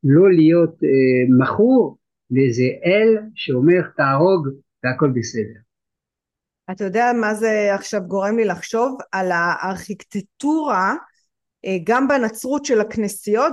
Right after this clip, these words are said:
Speaker 2: וגם של המסגדים ושל הבתי כנסת. זאת אומרת, יש הבדל מהותי בין בתי הכנסת, איך שהם בנויים, לבין הכנסיות המפוארות והענקיות והגגות המאוד מאוד גבוהים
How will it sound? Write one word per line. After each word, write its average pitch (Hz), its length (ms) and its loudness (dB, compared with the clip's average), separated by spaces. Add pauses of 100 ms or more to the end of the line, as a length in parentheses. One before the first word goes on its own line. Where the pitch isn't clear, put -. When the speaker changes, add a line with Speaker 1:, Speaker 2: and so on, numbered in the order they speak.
Speaker 2:
וגם 220 320 -2
של 269 200 -4
המסגדים 196 840 -2
ושל 247 240 -2
הבתי 190 380 -2
כנסת. 247 380 -4
זאת - 20 -8
אומרת, 208 200 -4
יש 269 480 -2 (100)
הבדל 208 420 -2
מהותי 254 680 -2
בין 240 280 -2
בתי 208 220 -6
הכנסת, 233 480 -6
איך 214 100 -6
שהם 202 240 -6
בנויים, 208 380 -4 (500)
לבין 196 340 -2
הכנסיות 254 760 -4
המפוארות 226 1000 -2
והענקיות 202 640 -2 (100)
והגגות 202 600 -2
המאוד 226 300 -4
מאוד 240 280 -2
גבוהים 202 500 -6